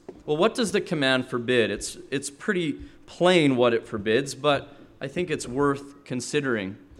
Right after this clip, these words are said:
"Nothing made in the first place shall be worshipped." That seems obvious by it. It says, "You shall not make for yourself a carved image or any likeness of anything that is in heaven above, or that is in earth beneath,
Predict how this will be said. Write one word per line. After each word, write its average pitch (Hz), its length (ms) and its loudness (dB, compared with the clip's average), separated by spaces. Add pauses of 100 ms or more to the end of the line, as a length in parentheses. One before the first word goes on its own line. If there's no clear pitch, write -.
(280)
"Nothing 180 540 0
made 131 340 4
in 127 80 -2
the 127 80 -2
first 165 460 -6
place 104 560 -4 (260)
shall 120 380 2
be 113 160 2
worshipped." 107 720 -2 (640)
That 135 100 -14
seems 143 280 -2
obvious 123 880 0 (480)
by 110 160 4
it. 101 200 0
It 151 140 -2
says, 143 260 0
"You 156 80 -6
shall 160 200 -2
not 151 200 0
make 139 220 -4
for 143 120 -10
yourself 123 460 -2
a 123 40 -8
carved 123 640 -2
image 127 340 -4
or 110 140 -8
any 139 200 -6
likeness 123 520 -4
of 117 80 -10
anything 123 500 -4 (400)
that 120 140 -2
is 117 180 -2
in 117 120 -4
heaven 120 260 0
above, 107 340 0
or 107 80 -2
that 104 160 0
is 101 160 -6
in 101 80 -8
earth 110 300 -4
beneath, 107 640 -6